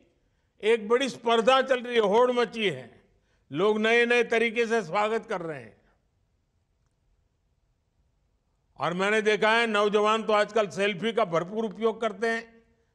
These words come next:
गाड़ी के साथ अपनी सेल्फी भी करवा लेते हैं और वो अपलोड भी करते हैं।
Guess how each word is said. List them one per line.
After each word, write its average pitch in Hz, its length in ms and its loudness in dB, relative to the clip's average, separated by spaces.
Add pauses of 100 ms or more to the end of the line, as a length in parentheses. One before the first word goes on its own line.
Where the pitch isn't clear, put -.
(140)
गाड़ी 170 280 0
के 208 160 2
साथ 202 220 2
अपनी 202 280 0
सेल्फी 196 380 -4
भी 208 160 -10
करवा 202 300 -4
लेते 208 280 -6
हैं 214 320 -12 (400)
और 151 160 -4
वो 185 100 0
अपलोड 208 360 0
भी 226 120 0
करते 208 340 -4
हैं। 220 360 -8